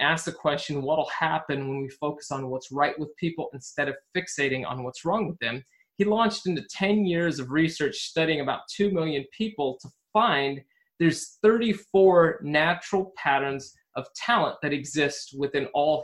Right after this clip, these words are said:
humans in a ranked order from one through thirty-four. And here's the thing, Gary, there's no right talents to have. There's no wrong talents to have. The likelihood of somebody having their top ten in the exact same sequence as you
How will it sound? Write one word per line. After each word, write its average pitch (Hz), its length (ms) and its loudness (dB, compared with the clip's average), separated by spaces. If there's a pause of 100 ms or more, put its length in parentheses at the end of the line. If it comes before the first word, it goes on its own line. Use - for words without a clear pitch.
humans 160 380 -2
in 139 100 -2
a 131 60 -2
ranked 143 380 0
order 127 320 -2
from 131 160 -6
one 143 340 2
through 135 200 -6
thirty-four. - 500 -6 (580)
And 196 140 6
here's 240 300 0
the 147 160 -4
thing, 165 320 0
Gary, 180 460 -6
there's 175 180 6
no 185 200 6
right 147 420 2
talents 160 480 0
to 160 60 -6
have. 147 380 2
There's 143 180 -2
no 135 160 0
wrong 139 400 0
talents 127 380 -4
to 127 80 -12
have. 120 320 -2 (440)
The 165 60 2
likelihood 180 560 4
of 165 80 -2
somebody 165 320 0
having 151 300 0
their 123 160 -2
top - 440 -2
ten 156 320 0
in 143 160 -4
the 131 100 -2
exact 135 500 0
same 135 260 -6
sequence 147 760 -8
as 135 160 -6
you 180 320 0